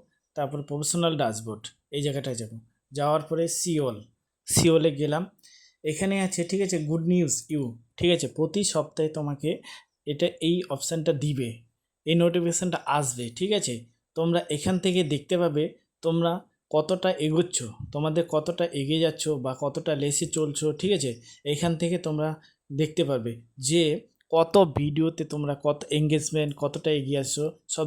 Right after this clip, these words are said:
দেখতে পারবে। এই যে আমরা এখানে আসলাম ভিউজ, ভিউজে আমি এগুলো, এগুলো সব দেখতে পাবে যে আমি কতটা ভিউজ পেয়েছি, কোন ভিউতে, ঠিক আছে, কোন পোস্টে, কোন পোস্টে, এগুলো সব এখান থেকে পেয়ে যাবে, ঠিক আছে? আবার, আবার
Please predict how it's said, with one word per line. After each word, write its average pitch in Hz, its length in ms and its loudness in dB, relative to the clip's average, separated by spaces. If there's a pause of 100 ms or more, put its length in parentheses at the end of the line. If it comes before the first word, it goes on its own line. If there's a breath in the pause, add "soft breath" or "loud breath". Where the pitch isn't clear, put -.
দেখতে - 240 -4
পারবে। 120 160 -4 (140)
এই 165 120 4
যে 190 140 2
আমরা 156 200 2
এখানে 156 320 -2
আসলাম 180 220 -2 (100)
ভিউজ, 147 260 2 (400 soft breath)
ভিউজে 160 320 2 (120)
আমি 165 160 0 (400 soft breath)
এগুলো, 160 240 2 (420)
এগুলো 160 200 0 (120)
সব 160 120 4 (100)
দেখতে 143 260 -2
পাবে 156 240 0
যে 151 80 -2 (120)
আমি 147 120 0 (140)
কতটা 165 320 -2 (100)
ভিউজ 147 200 0 (100)
পেয়েছি, 151 260 -2 (120)
কোন 151 140 -2 (320)
ভিউতে, 147 340 -2 (140)
ঠিক 170 160 0
আছে, 143 120 -4 (140)
কোন 151 120 2 (120)
পোস্টে, 151 340 -4 (120)
কোন 156 200 0
পোস্টে, 147 300 -4 (160)
এগুলো 147 220 -2 (100)
সব 151 100 -2 (100)
এখান 147 240 -6
থেকে 156 180 0 (400 loud breath)
পেয়ে 165 220 2
যাবে, 120 180 0 (100)
ঠিক 175 160 0
আছে? 131 120 -4 (1120 loud breath)
আবার, 170 220 2 (400 soft breath)
আবার 165 140 2